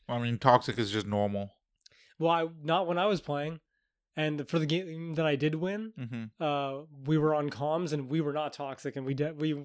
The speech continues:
Speaker 2: crushed.
Speaker 1: There we, okay.
Speaker 2: Uh, b-, but then on the other side, when I play with my friends, we fucking, I win, like,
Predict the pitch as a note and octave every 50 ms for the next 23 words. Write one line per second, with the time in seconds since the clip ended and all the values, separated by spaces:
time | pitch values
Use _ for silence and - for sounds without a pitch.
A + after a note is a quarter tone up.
0 | B2+ - - - E3 D#3 C3+ B2 A2 - - - - - A#2+ B2 B2+ A#2+ A2+ G2+
1 | - G2+ D3 C#3+ C3 A2+ A#2 C3 - _ _ _ _ _ - D#3 D3 C#3+ C#3 D3
2 | D3 D3 E3+ G#3+ E3 D3+ F3 F#3 F#3 F3 D#3+ F#3 F#3+ E3 D#3+ D#3 D3+ D3 D#3 F#3
3 | G3+ F3 C#3+ - D#3 C#3+ C#3+ D3 C#3+ C#3+ - - E3 D#3+ C#3 D3+ C3+ C3 - -
4 | D#3+ E3+ D3+ C3 B2+ B2+ C3+ B2+ - - _ _ _ _ _ _ _ _ _ _
5 | - D#3 E3 D3+ C3+ - F3+ D#3+ - E3+ D#3+ D3+ E3 F3+ E3 D#3 D#3 D3+ E3 E3
6 | D#3+ D#3+ D#3 D3+ C#3+ C#3+ C#3 C3 -